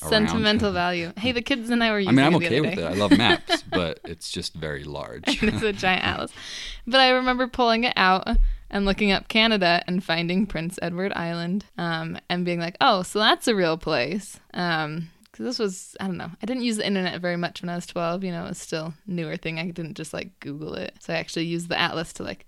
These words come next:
Speaker 1: look up Prince Edward Island, but then I realized that Avonlea is not a real place.
Speaker 2: Mm.
Speaker 1: Um, but anyways, just the way that L M Montgomery describes it as, like, the most beautiful place ever. And I just still really want to go and visit and potentially live there.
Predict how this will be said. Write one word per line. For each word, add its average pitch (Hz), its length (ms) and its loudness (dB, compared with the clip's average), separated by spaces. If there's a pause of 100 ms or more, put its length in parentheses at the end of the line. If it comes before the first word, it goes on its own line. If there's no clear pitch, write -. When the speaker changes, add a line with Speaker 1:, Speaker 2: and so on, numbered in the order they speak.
(140)
Speaker 1:
look 180 200 0
up - 120 -2
Prince 175 200 -2
Edward 170 240 -4
Island, 170 300 -4
but 175 80 -6
then 185 100 2
I 180 40 4
realized 180 340 2
that - 160 -2
Avonlea 175 420 2
is 170 120 -8
not 156 160 -2
a 151 40 -8
real 156 160 -8
place. - 560 -8
Speaker 2:
Mm. 170 180 -16 (360)
Speaker 1:
Um, 170 360 0
but 214 140 2
anyways, 185 480 0
just - 240 -6
the 262 120 -2
way 185 480 0
that 170 440 -4
L 180 140 -2
M 175 100 0
Montgomery 170 720 -4 (320)
describes 151 640 -6
it 147 220 -12 (200)
as, 170 200 -8
like, 170 240 -8
the 175 100 -4
most 175 300 -4
beautiful 170 340 -2
place 160 560 -6
ever. 160 440 -4
And 170 180 -2
I 165 160 -6
just 175 440 -8
still 175 460 -4
really 165 260 -2
want 165 260 -6
to 170 80 -14
go 160 160 -4
and 160 120 -8
visit 170 320 -4
and 165 240 -8 (200)
potentially 170 460 -6
live 165 200 -6
there. 170 280 -6